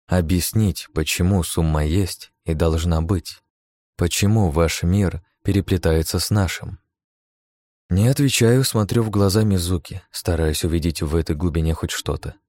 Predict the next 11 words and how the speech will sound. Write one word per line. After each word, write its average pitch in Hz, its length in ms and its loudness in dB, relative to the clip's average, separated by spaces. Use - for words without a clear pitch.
Она 73 280 0
продолжает. 82 800 -2
Я 98 240 4
страшусь, 110 560 0
что - 260 -2
главы 98 400 0
кланов 101 440 0
поддадутся 92 640 0
слабости 92 580 0
и 90 60 2
соблазну, 85 680 -2